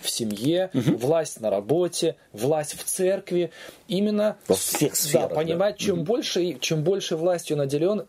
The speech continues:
Speaker 1: тем больше ответственность лежит на мне заботиться о тех, кто находится в моём попечении.
Speaker 2: В ключе того, кто меня
Speaker 1: Чем
Speaker 2: попечителем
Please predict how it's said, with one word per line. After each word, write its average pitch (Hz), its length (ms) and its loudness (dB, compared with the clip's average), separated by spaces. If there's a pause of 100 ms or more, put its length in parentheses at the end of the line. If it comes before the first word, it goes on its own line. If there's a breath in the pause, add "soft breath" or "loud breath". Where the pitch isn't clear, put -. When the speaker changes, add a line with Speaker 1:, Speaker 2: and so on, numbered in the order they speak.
(140)
Speaker 1:
тем 131 220 0
больше 180 360 2
ответственность 165 640 -2
лежит 135 300 0
на 131 80 0
мне 175 400 0
заботиться 139 720 0
о 127 60 2
тех, 175 340 0
кто 185 220 4
находится 175 520 0
в 135 60 -6
моём 143 300 0
попечении. 110 640 -4
Speaker 2:
В 64 40 -10
ключе 120 320 4
того, 107 360 2
кто - 200 0
меня 131 220 2
Speaker 1:
Чем - 80 -2
Speaker 2:
попечителем 147 720 0